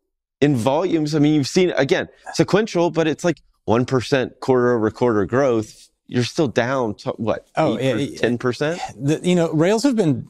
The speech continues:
Speaker 2: kind of gaining some traction over the last couple of months, but really stalled out <laughs> over the last month or so. Uh, they've done, they're really slow. <laughs>
Speaker 1: Yes.
Speaker 2: And they're really slow to adjust. You just talked about it with Donnie. Those spot rates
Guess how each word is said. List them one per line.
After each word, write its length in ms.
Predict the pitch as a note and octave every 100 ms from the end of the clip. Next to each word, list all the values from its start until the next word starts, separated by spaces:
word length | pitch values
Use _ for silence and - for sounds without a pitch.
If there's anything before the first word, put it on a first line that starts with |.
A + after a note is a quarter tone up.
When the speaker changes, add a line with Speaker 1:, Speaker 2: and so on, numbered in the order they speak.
| -
Speaker 2:
kind 360 | - A#2+ B2
of 160 | B2+ A2
gaining 420 | G2+ G#2 A#2 B2
some 220 | - A#2+
traction 560 | A2+ B2+ B2+ - C3+ C3
over 240 | G#2+ G#2
the 80 | A2+
last 360 | G#2+ A2+ A2 -
couple 320 | A#2 A#2 G#2+
of 80 | F#2+
months, 320 | G2 G#2 A2+
but 140 | A2 G2
really 280 | A2+ D3+
stalled 540 | C#3+ - - G#2 G#2+ G2
out 320 | F#2+ A2 - _
<laughs> 120 | D#3+
over 320 | D3 A#2+ A#2 G#2
the 80 |
last 340 | G2+ G2 G2 -
month 320 | F#2 G2+ A2+
or 80 | A#2
so. 340 | - B2 A#2+ - - - D#3
Uh, 400 | A#2 A2+ G#2+ A#2
they've 260 | C3 C3 A#2
done, 360 | D#3 D#3+ B2+
they're 120 | B2+
really 280 | A#2+ D3+ C3
slow. 420 | - G#2 F2+ D2 -
<laughs> 40 | D#3
Speaker 1:
Yes. 180 | D2+ F3 E3+ -
Speaker 2:
And 120 | B2+
they're 120 | C3
really 260 | B2+ E3 E3+
slow 220 | - C3+
to 120 | B2+
adjust. 520 | A#2 F#2 E2 - -
You 80 | A2
just 320 | G2+ C3 D3
talked 240 | - A#2+ A#2
about 180 | A2 G#2+
it 80 |
with 140 | G2+ E2+
Donnie. 240 | E2+ F#2
Those 200 | G2 C#3+
spot 320 | - A2+ C3+
rates 460 | G#2+ F#2 E2+ -